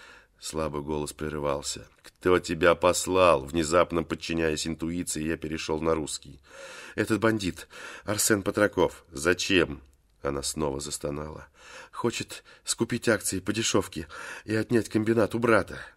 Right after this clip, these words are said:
Что ж, картина предельно прояснилась. Я задумчиво взвесил беретту на ладони.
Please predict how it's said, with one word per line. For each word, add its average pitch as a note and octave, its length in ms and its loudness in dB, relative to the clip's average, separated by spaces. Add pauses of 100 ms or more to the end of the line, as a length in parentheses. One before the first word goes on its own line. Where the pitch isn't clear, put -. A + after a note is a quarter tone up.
(800)
Что - 360 -14
ж, - 280 -8 (640)
картина E2+ 420 0
предельно D#2+ 340 0
прояснилась. D#2 680 -6 (480)
Я C3 200 6
задумчиво B2 600 6
взвесил G2 560 2
беретту G2 560 2
на F#2 100 4
ладони. D#2+ 560 0